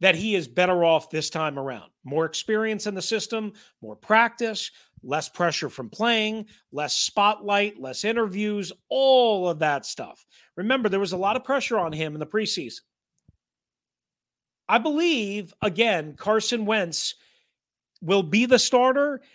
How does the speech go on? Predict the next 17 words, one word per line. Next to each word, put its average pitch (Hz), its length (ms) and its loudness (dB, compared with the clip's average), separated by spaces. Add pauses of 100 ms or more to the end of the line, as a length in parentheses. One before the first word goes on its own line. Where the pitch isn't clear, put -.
(140)
and 214 140 0
will 208 120 2
have 208 220 0
a 196 80 2
longer 196 440 -2
rope, 170 520 2
even 220 240 0
if 220 100 -2
he's 226 200 -10
struggling 185 560 -2
at 143 120 -4
half 175 560 0
or 143 420 -4 (200)
into 214 240 -4
the 180 120 -6
third 190 300 -2
quarter. 180 340 -2